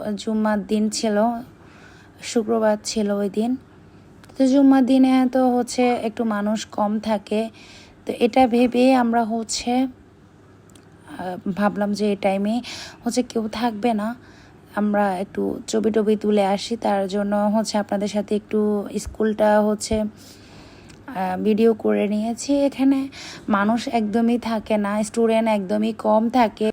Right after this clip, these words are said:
মনে হচ্ছে না যে এটা একটি স্কুল, এ, মনে হচ্ছে যে বাড়ির মতো মনে হয়।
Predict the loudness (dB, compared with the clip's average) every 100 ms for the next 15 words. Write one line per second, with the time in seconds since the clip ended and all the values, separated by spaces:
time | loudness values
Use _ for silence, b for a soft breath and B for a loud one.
0 | 2 2 4 4 4 2 0 2 2 2
1 | 0 -2 -6 -6 -8 -2 2 2 2 0
2 | 0 0 -2 -2 -4 -6 -6 -4 -6 6
3 | 8 10 10 10 10 10 8 8 10 8
4 | 8 10 10